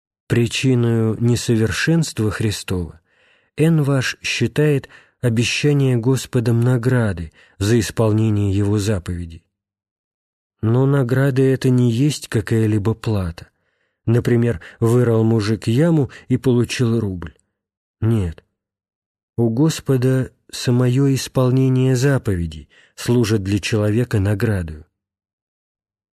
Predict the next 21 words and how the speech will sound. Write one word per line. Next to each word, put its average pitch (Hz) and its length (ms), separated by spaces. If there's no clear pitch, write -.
Потому 143 480
что 131 300
оно 139 280
согласно 131 920
с - 140
его 123 300
совестью, 101 800
отчего 117 500
водворяется 110 800
в 98 80
душе 104 360
человека 113 680
мир 120 380
с 90 120
Богом, 131 500
с 107 140
ближними 117 720
и 120 60
с 110 60
самим 117 400
собою. 107 540